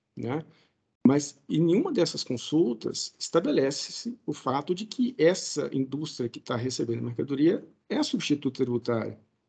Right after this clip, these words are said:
É apenas uma indústria comum, assim, que não é, é, um, um, um substituto tributário. Então, como ela não é substituta tributária,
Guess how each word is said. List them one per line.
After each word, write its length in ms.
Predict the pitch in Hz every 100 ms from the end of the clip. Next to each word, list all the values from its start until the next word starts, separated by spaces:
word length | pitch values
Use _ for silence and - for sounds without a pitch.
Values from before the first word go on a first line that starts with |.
| _ _ _ _
É 60 | -
apenas 320 | 120 143 156
uma 100 | 220
indústria 500 | 349 180 220 - 120 - _ _ _ -
comum, 400 | - 226 175 139
assim, 400 | - 127 113 117 _
que 120 | -
não 240 | 131 170 151
é, 240 | 160 185 - _ _ _ -
é, 60 |
um, 360 | 131 123 120 113
um, 460 | - 120 123 120 123
um 40 | -
substituto 460 | - 127 - 131
tributário. 520 | 131 143 - 135 110
Então, 220 | 107 120 135
como 240 | - 196
ela 140 | 226
não 260 | 151 214 180
é 80 | 139
substituta 640 | - 123 - 123 117 117
tributária, 640 | 131 175 247 139 156 233